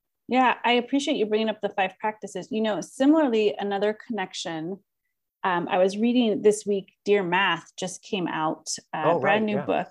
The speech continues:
Speaker 1: by Sarah
Speaker 2: Mm-hmm.
Speaker 1: Strong and Gigi Butterfield. Um, and if you catch this podcast early enough, that might still have a free download on Amazon, which you could get the book for free. Um, but they talk about, um, in that book that, um,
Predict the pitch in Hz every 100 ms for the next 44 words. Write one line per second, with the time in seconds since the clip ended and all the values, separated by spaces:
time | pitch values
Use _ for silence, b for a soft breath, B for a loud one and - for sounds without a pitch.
0 | - - 175 - 180 180 160 185 175 175
1 | 175 175 165 165 165 185 196 175 160 170
2 | 170 160 214 - _ _ _ 196 180 165
3 | - - - 185 180 175 190 - 226 -
4 | 214 - _ _ - 202 196 190 180 -
5 | 202 202 208 214 226 - - - - -
6 | 208 190 190 - 202 190 185 175 180 170
7 | 175 180 - 175 180 180 190 180 175 160
8 | 165 175 170 - 190 175 190 - 175 170
9 | - 180 - - 302 B B B - 208
10 | 262 - - 247 240 240 - 339 440 302
11 | 247 180 196 - - _ _ _ - 202
12 | 190 180 180 - 202 175 - _ - 240
13 | 277 226 180 - - _ _ _ _ -
14 | 202 208 - - 190 180 170 175